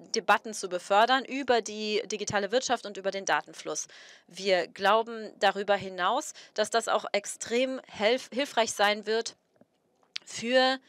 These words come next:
die Unterstützung der, ähm, Verhandlungen zum E-Handel innerhalb des W-T-O-Rahmenwerks.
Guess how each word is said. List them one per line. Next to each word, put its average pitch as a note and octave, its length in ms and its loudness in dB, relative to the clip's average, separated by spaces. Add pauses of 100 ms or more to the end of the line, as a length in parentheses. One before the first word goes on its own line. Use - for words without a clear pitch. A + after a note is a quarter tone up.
(380)
die G#3 320 -6
Unterstützung A3+ 1080 0 (440)
der, G3 640 8
ähm, F#3 500 -4 (240)
Verhandlungen A3+ 920 0 (220)
zum C#4+ 380 0
E-Handel G#3+ 720 2
innerhalb G3+ 720 2
des F#3 340 -6
W-T-O-Rahmenwerks. D#3+ 1200 -2